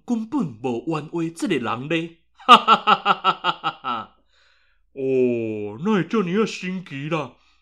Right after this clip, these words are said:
Speaker 2: 原来咱大家拢会使创造另外一个世界呢。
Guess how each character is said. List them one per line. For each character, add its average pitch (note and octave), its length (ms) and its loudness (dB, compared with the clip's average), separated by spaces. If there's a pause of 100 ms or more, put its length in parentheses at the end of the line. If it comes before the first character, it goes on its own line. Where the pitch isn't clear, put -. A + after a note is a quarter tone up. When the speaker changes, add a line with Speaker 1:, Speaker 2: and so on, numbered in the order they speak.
(100)
Speaker 2:
原 F#3+ 260 -2
来 E3 180 -2
咱 B3+ 220 -6
大 E3+ 100 -4
家 F3+ 160 -4 (380)
拢 G3 140 -6
会 F3 80 0
使 A3 200 -4
创 A3+ 260 -4
造 B2 200 -4
另 A#2+ 180 -4
外 A#2 100 -4
一 A2+ 140 -8
个 A#2+ 80 -6
世 F#3 340 -4
界 G#2+ 240 -4
呢。 B2 340 -6